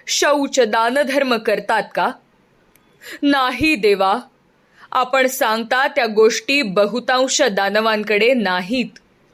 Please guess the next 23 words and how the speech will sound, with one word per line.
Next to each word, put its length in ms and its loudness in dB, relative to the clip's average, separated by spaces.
हे 100 2
नागरिक 680 0
दुराचारी, 800 0
अन्यायी, 680 0
कपटी 480 0
असून 540 2
नशा 340 2
करणारे 460 2
आहेत. 320 0
ही 320 0
तर 200 0
आपल्या 440 0
दृष्टीने 600 0
खूप 360 0
चांगली 580 0
गोष्ट 340 0
आहे. 460 -4
पुण्यकर्म 760 2
करताना 680 0
दया, 600 2
क्षमा 440 0
अंगी 560 -2
नसेल, 560 2